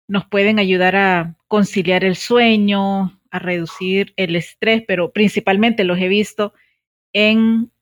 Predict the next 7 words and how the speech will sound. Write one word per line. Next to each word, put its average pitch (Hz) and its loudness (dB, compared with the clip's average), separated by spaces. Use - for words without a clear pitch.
la 202 2
recomendación 190 -2
del 175 0
buen 165 -4
dormir, 226 -2
¿hay 233 -2
tés 262 -2